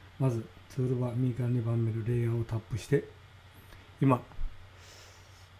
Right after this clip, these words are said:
死体の描いた画像の、一旦閉じますので、そして、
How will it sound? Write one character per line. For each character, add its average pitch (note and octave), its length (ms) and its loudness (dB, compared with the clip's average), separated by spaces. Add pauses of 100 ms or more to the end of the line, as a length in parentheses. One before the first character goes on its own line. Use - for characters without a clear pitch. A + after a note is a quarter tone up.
(460)
死 - 80 -16
体 B2 180 4
の A#2+ 260 2
描 A#2+ 280 0
い G#2 40 -2
た A2 140 -6 (200)
画 A#2 120 2
像 A2 120 0
の、 A#2 280 2 (1800)
一 - 40 -10
旦 B2+ 100 6
閉 A#2 180 4
じ A2 80 4
ま A#2 120 8
す A#2 120 2
の G#2 120 4
で、 A2+ 200 4 (4000)
そ B2 80 0
し - 100 -6
て、 - 180 0